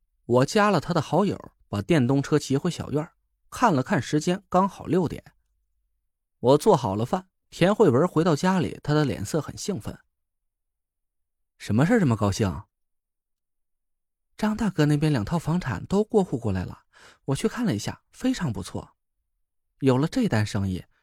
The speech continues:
新公司前几个月的开销就能撑下来了。”我笑了。“那就好，快吃饭吧。”“你今天去学车了吧？感觉怎么样？”“嗨，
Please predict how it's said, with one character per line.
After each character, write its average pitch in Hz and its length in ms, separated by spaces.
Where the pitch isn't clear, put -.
新 226 280
公 220 160
司 214 180
前 208 280
几 165 100
个 127 100
月 175 120
的 123 80
开 180 180
销 185 280
就 - 120
能 175 140
撑 220 260
下 220 120
来 104 140
了。” - 240
我 107 160
笑 165 280
了。 - 220
“那 214 200
就 107 140
好， - 380
快 - 120
吃 208 140
饭 202 220
吧。 - 180
”“你 170 140
今 220 180
天 240 100
去 233 140
学 220 120
车 247 280
了 233 100
吧？ - 240
感 160 160
觉 214 100
怎 208 120
么 107 80
样 170 260
？”“嗨， - 460